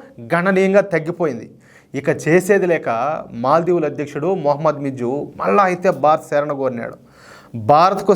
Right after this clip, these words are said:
సారీ చెప్పినాడు, తమను ఆదుకోమని చెప్పేసి విజ్ఞప్తి చేసినాడు, దేబారిచ్చినాడు, భంగపడుకున్నాడు.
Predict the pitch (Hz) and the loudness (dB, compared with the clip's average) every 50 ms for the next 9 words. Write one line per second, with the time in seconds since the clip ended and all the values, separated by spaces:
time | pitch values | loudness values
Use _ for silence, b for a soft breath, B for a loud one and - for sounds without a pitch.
0 | 202 - 160 160 160 160 143 143 139 143 135 123 113 107 110 - - - _ _ | 4 4 4 4 4 2 2 0 -4 -4 -4 -6 -8 -8 -8 -12 -16 -20 _ _
1 | _ _ _ _ - 131 127 143 156 151 139 131 135 160 170 170 170 156 143 143 | _ _ _ _ -2 -2 0 0 0 2 4 4 4 2 2 0 -4 -4 -4 -4
2 | 131 135 131 135 147 139 135 139 160 190 214 - B B B B B B - 147 | -4 -6 -4 -4 -4 -4 -2 0 2 4 4 2 B B B B B B -2 -2
3 | 170 143 143 208 202 202 202 185 175 165 170 - 165 151 135 127 120 139 180 202 | 0 2 4 2 2 2 2 2 2 2 2 0 0 0 -2 0 2 4 4 6
4 | 208 208 214 202 190 190 - - 185 165 151 131 113 135 175 202 226 214 220 214 | 6 6 4 4 2 -2 -4 -2 -2 -2 -2 0 0 0 2 2 2 2 2 2
5 | 185 - 196 185 175 165 139 113 | 0 -2 -6 -6 -4 -4 -4 -6